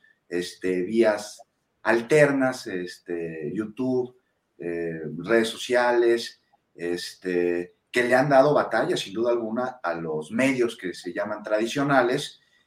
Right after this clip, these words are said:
y que tienen una enorme cantidad de audiencia. ¿Por qué? Porque ahí es una audiencia que se identifica con el mensaje que se está emitiendo a través de estos espacios independientes, por llamarlos de alguna manera, no tradicionales,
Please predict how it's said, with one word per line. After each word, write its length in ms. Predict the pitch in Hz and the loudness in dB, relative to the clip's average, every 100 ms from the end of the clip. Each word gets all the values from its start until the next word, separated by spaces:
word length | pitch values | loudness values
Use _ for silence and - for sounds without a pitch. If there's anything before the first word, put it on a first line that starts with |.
| _ | _
y 80 | 117 | -4
que 100 | 117 | 0
tienen 320 | 120 139 139 | 2 2 2
una 220 | 135 139 131 | 2 2 2
enorme 460 | 135 139 135 135 | 4 2 2 0
cantidad 440 | 120 113 117 110 113 | -2 -2 2 2 4
de 100 | 120 | 2
audiencia. 600 | 127 175 175 - - - _ _ _ _ - | 4 2 2 -2 -8 -10 _ _ _ _ -4
¿Por 140 | 143 | 0
qué? 140 | 160 | 2
Porque 640 | 160 160 - 147 147 147 - - | 2 0 -2 0 0 -2 -4 0
ahí 120 | 120 | 2
es 100 | 123 | 0
una 140 | 131 123 | -2 -4
audiencia 420 | 127 120 117 120 | -2 -4 -6 -6
que 100 | 107 | -6
se 140 | - | -4
identifica 640 | 107 101 98 98 123 120 120 | -6 -8 -12 -14 -10 -8 -8
con 140 | 98 | -8
el 100 | 92 | -6
mensaje 480 | 92 92 113 - 107 | -6 -4 -2 -2 -8
que 140 | 92 | -14
se 100 | 85 | -16
está 160 | - 98 | -10 -8
emitiendo 600 | 95 98 104 92 90 90 _ _ | -8 -10 -6 -6 -6 -8 _ _
a 100 | 95 | -6
través 320 | 98 98 101 101 | 0 0 0 -4
de 60 | |
estos 260 | 101 - - | -8 -10 -18
espacios 520 | - 98 95 104 - | -6 -4 -4 -6 -6
independientes, 960 | 113 113 110 110 110 123 117 - - _ _ _ - | 2 2 4 -2 0 2 0 -2 -14 _ _ _ -8
por 160 | 92 | -2
llamarlos 520 | 90 92 101 101 101 | 0 0 0 -2 -4
de 160 | 95 85 | -2 0
alguna 360 | 85 87 98 95 | 0 -2 -4 -4
manera, 360 | 95 98 107 | -2 2 2
no 260 | 110 110 107 | 2 0 0
tradicionales, 1040 | 107 98 92 - 92 107 101 113 117 - | 0 0 -2 -6 -2 0 2 0 0 -6